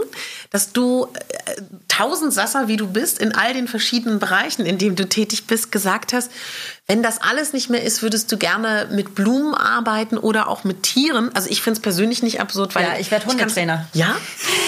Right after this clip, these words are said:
Speaker 2: Ich werd Tiertrainer. Also, was du heute noch nicht gesehen hast, weil der Kater ja hier die ganze Zeit in der
Speaker 1: Ja.
Speaker 2: Ecke liegt und schläft, aber Willi macht tatsächlich Sitz, Platz, High Five, Low Five, dreht sich im Kreis und springt durch den Reifen.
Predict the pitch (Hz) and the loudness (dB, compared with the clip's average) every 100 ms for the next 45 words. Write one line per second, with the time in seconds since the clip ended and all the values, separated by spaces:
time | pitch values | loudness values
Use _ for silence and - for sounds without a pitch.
0 | 311 - - 196 - 196 190 165 151 151 | 0 2 2 0 0 -2 0 0 0 -2
1 | - - 208 170 156 - 240 - - 208 | -4 -2 0 -2 -4 -6 0 2 2 2
2 | 247 294 226 214 202 180 254 220 214 175 | 2 2 2 0 0 2 4 2 0 0
3 | 170 170 165 220 220 170 170 165 165 180 | 2 2 0 0 2 2 2 2 0 0
4 | 185 165 165 214 214 190 185 175 160 226 | 0 2 2 2 0 0 0 0 2 2
5 | 226 185 - - 185 190 240 269 220 254 | 2 2 -2 -2 0 0 0 0 2 0
6 | - 196 202 220 202 220 220 175 180 285 | 0 -2 0 0 0 -2 -2 0 0 -2
7 | - - 202 247 - - 208 220 269 262 | -4 0 0 0 -6 0 0 2 0 0
8 | 262 180 214 240 233 247 233 - 440 - | 2 0 2 0 0 -2 -6 -2 -2 0
9 | 196 220 226 214 - 190 214 202 - 185 | 0 0 0 2 2 2 2 0 0 0
10 | 180 175 170 147 156 139 | 2 0 2 2 0 -4